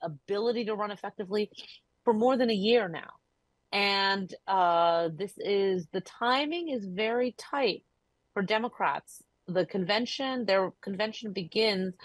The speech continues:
on August nineteenth. They have four weeks to either solidify around a candidate, Vice President Harris being the logical choice, or have an open convention, which we haven't seen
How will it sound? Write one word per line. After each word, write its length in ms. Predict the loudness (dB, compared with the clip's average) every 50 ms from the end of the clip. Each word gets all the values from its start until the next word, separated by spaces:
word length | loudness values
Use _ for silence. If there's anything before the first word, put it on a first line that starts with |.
| -20 -20 -10 -4
on 180 | -2 -2 -2 0 2
August 380 | 4 6 6 6 6 4 0 0 _
nineteenth. 800 | -2 0 0 0 0 -2 -6 -8 -14 -10 -6 -6 -6 -6 -8 -10 _ _ _ _ _ _
They 80 | -4 -2
have 200 | 0 0 0 -2 -4 -14 -20 _ _ _ _ _ _ _
four 400 | 4 6 6 8 8 6 6 4
weeks 560 | 4 2 2 2 2 2 0 -2 _ -16 -20 -20 _ _ _ _ _ _ _ _ _ _ _ _ _ _ _ _ _ _ _ _ _ -10 -4 0
to 600 | 2 4 4 6 6 4 4 4 4 2 0 -4 -8 -16 _ _ _ _ 2
either 240 | 4 4 4 4 2
solidify 720 | 0 -2 -4 -2 2 2 2 2 2 4 4 4 4 4 2 -2 -2
around 320 | -2 -2 -2 -2 -2 -2 -4
a 40 |
candidate, 560 | -8 -8 -6 -8 -6 -4 -2 0 0 0 0 -2
Vice 180 | -4 -4 -4
President 360 | -4 -6 -4 -4 -6 -8 -6
Harris 260 | -2 0 0 0 0 -2
being 180 | -4 -6 -4
the 60 | -2
logical 400 | 2 2 2 2 2 0 -8 -10
choice, 300 | -10 -8 -6 -6 -6 -6 -8 -12 -20 -20 -20 -20 -20 -20 _ 2
or 420 | 4 6 6 8 6 6 4 2
have 200 | 2 2 0 2
an 100 | 2 2 2
open 260 | 2 2 2 2 -2
convention, 560 | -2 -2 0 0 0 0 -2 -4 -8 -8 -8 -10 -14 -20 -20 -18 _ 2
which 340 | 2 2 2 2 -4 -10 -10 -12 -14 -14 -8
we 180 | -4 -2 -2
haven't 320 | 0 2 0 0 0 -2 -4
seen 480 | -2 -2 0 0 2 0 0 -2 -4